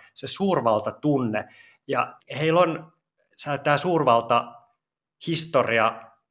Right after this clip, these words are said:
sitten he on sieltä niinku romahtanut alas ja heistä on tullut sellainen niinku sylkykuppi. Ja nyt sitten pikkuhiljaa he sitten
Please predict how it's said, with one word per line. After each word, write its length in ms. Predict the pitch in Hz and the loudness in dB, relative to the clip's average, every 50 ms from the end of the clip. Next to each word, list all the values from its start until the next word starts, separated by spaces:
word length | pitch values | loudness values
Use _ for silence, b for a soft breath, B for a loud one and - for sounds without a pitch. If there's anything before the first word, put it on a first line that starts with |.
| _ - | _ -14
sitten 680 | - - - 170 165 170 165 - 139 123 - - 123 - - _ _ _ _ - - | -10 -6 -4 -4 -4 -4 -2 0 2 2 2 -2 -6 -20 -20 _ _ _ _ -8 -4
he 40 | 143 | -4
on 60 | 131 | -2
sieltä 240 | - 143 131 131 127 | -2 -2 -2 -2 -4
niinku 200 | 127 120 131 123 | -4 -4 -6 -2
romahtanut 720 | - 143 160 160 156 135 110 - - - 117 113 113 - - | 2 2 4 6 6 4 2 2 -2 -4 -2 -2 -2 -4 -2
alas 420 | 135 135 139 131 123 117 - - | 0 2 4 4 4 2 0 -4
ja 80 | 117 104 | -6 -4
heistä 240 | 110 110 - - 104 | -4 -6 -8 -10 -10
on 40 | |
tullut 200 | - 127 117 107 | -8 -6 -6 -6
sellainen 160 | - - 120 110 | -6 -6 -6 -6
niinku 100 | 120 117 | -6 -8
sylkykuppi. 920 | - - 160 160 147 131 - 110 - 117 104 - - - 123 113 - B B B B B B B B | -6 -2 -2 -2 -2 -2 -4 -6 -6 -6 -8 -8 -8 -6 -6 -6 -6 B B B B B B B B
Ja 280 | 117 117 120 - - - | -4 -4 -4 -4 -6 -10
nyt 280 | 139 135 156 170 165 165 | -8 -4 -4 -4 -4 -6
sitten 560 | - 143 117 - - - 120 110 - - - - _ _ _ _ _ _ _ _ _ _ _ _ _ _ _ _ _ _ _ _ - | -6 -6 -6 -6 -2 0 0 0 0 -4 -16 -20 _ _ _ _ _ _ _ _ _ _ _ _ _ _ _ _ _ _ _ _ -6
pikkuhiljaa 1160 | 160 160 160 160 160 147 139 - 117 110 104 107 104 101 101 98 101 - - - - _ _ _ _ _ _ _ _ - | -6 -4 -6 -6 -4 -4 -2 -2 -2 -4 -2 -2 -2 0 0 0 0 -2 -6 -10 -20 _ _ _ _ _ _ _ _ -10
he 380 | 107 107 113 113 - - - - _ _ _ _ _ _ | -6 -4 -4 -4 -4 -8 -12 -20 _ _ _ _ _ _
sitten 440 | - - 120 120 120 - 123 110 | -12 -12 -12 -8 -2 -2 -2 -2